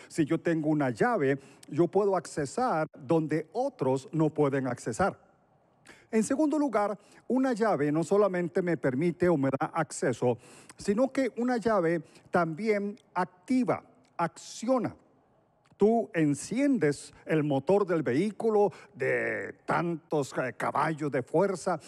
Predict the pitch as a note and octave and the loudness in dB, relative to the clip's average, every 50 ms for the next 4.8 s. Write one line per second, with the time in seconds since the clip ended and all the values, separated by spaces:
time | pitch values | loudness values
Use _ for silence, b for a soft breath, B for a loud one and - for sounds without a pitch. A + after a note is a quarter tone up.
0 | B B B B - A#3 A#3 A3 G#3 G#3 F#3+ - - G3 F3+ - - G#3 G#3+ A#3+ | B B B B 2 2 4 2 2 0 0 2 0 0 0 2 2 0 0 2
1 | A3 G#3+ F3 - - E3 D3 C#3 C#3+ C#3+ C#3 C#3+ C#3+ - - B2 D#3 D#3 F#3+ A3+ | 0 -6 -6 0 2 2 4 4 2 2 2 0 0 -2 -2 0 2 2 2 2
2 | A3 F#3+ D#3 C#3+ - G#3+ G#3 D#3 C#3+ C#3 B B B B - A3+ C4+ C4+ C4 B3 | 2 0 -2 0 2 2 4 4 2 0 B B B B 0 0 2 2 0 -2
3 | A3 F#3 - A#3+ B3 A#3+ G3+ D#3+ C#3+ D3+ D#3+ - - - F3 E3 G3 G#3+ G#3 G3+ | -2 -4 -4 -2 -2 0 0 0 0 0 -2 -2 -2 -2 0 0 0 0 -2 -4
4 | G3 _ - F#3 - - A3 A3+ A3 F#3+ D#3 C#3 C#3 C#3 C#3+ | -4 _ -2 -4 -2 2 2 2 2 2 0 0 0 -2 -2